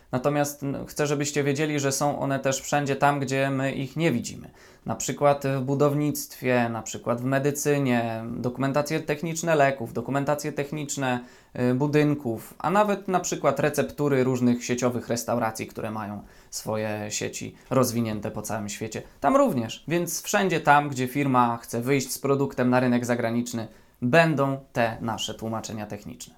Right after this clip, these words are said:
Materiały tłumaczone w ten sposób mogą mieć jednak też znaczenie marketingowe albo i nawet wizerunkowe.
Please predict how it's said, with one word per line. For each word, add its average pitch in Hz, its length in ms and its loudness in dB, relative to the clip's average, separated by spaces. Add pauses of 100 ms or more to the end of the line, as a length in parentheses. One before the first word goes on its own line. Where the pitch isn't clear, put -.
Materiały 127 480 4
tłumaczone 180 520 0
w 185 60 -10
ten 147 160 -2
sposób 185 440 -2
mogą 165 380 4
mieć 175 260 0
jednak 175 280 -2
też 165 180 -2
znaczenie 147 440 0
marketingowe 131 960 0
albo 120 420 0
i 147 60 0
nawet 127 340 -2
wizerunkowe. 156 800 0